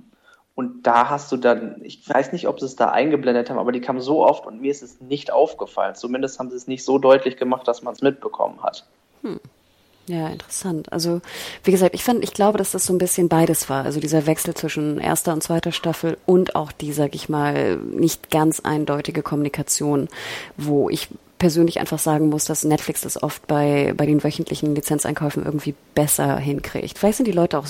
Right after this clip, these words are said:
Speaker 2: mehr gewohnt, ne? Kann natürlich auch sein. Ich glaub, bei
Speaker 1: Ja, ich
Speaker 2: Amazon,
Speaker 1: mein,
Speaker 2: ne?
Speaker 1: ja, klar, es ist, es ist ein Stilbruch, aber,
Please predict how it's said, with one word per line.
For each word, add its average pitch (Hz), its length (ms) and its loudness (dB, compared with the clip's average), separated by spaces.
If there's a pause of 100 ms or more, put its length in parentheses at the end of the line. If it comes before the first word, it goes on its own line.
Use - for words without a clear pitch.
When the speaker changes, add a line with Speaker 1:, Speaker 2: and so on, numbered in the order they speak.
Speaker 2:
mehr 147 140 0
gewohnt, 139 580 -4
ne? 160 180 0
Kann 170 140 -4
natürlich 139 320 -6
auch 131 100 -6
sein. 123 360 -6 (300)
Ich - 100 -20
glaub, 156 120 -6
bei 147 120 -4
Speaker 1:
Ja, - 200 2
ich 165 60 0
Speaker 2:
Amazon, - 500 -4 (160)
Speaker 1:
mein, 185 140 -6
Speaker 2:
ne? 208 200 -8
Speaker 1:
ja, 196 240 -6
klar, - 300 -6
es - 120 -4
ist, 180 160 -4
es - 120 -6
ist 196 140 2
ein 220 100 6
Stilbruch, 170 840 6 (100)
aber, 135 480 6